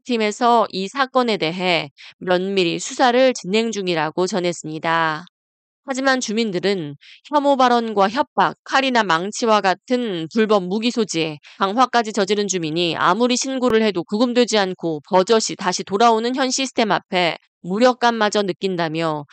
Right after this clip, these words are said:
그는 여전히 해당 아파트에서 생활하고 있다고 말했습니다. 이에 뉴욕시 치안과 사법 시스템의 실패를 몸소 느끼고 있다고 지적했습니다.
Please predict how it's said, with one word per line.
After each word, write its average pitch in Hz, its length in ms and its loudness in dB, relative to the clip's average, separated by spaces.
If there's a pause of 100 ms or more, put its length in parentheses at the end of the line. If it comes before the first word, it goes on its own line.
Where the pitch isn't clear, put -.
(180)
그는 233 280 2
여전히 185 640 0
해당 269 320 0
아파트에서 226 920 2
생활하고 269 540 2
있다고 170 420 -2
말했습니다. 156 1000 -2 (520)
이에 185 260 2
뉴욕시 190 720 -2
치안과 214 800 0
사법 262 380 0
시스템의 240 440 -2
실패를 190 760 -2 (300)
몸소 220 600 2
느끼고 226 500 0
있다고 180 640 -2
지적했습니다. 160 1080 -4